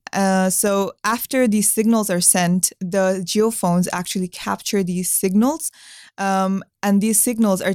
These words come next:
then sent from cables into a recording truck where two engineers or observers actually, um, sit there and record all this data. And the data is then collected from there and then taken to the headquarters,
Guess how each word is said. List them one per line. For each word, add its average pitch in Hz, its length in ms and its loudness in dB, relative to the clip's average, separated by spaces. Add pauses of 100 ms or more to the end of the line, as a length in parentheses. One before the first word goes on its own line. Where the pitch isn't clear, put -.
(120)
then 208 300 2
sent 208 360 2
from 196 220 -2
cables 214 560 0
into 190 260 0
a 185 80 2
recording 180 480 0
truck 170 300 -6
where 185 140 0
two 208 240 -2
engineers 185 640 0 (260)
or 185 140 2
observers 185 600 2
actually, 175 520 -2 (260)
um, 185 260 2
sit 185 240 2
there 185 160 2
and 175 160 0
record 190 360 0
all 185 140 0
this 180 180 0
data. 190 420 0
And 190 120 -4
the 180 40 -2
data 196 240 2
is 208 120 -4
then 180 220 -2
collected 208 440 -2
from 170 200 -4
there 170 240 -2
and 170 160 -2
then 175 120 0
taken 180 380 -2
to 180 100 -2
the 170 80 -4
headquarters, 175 720 -4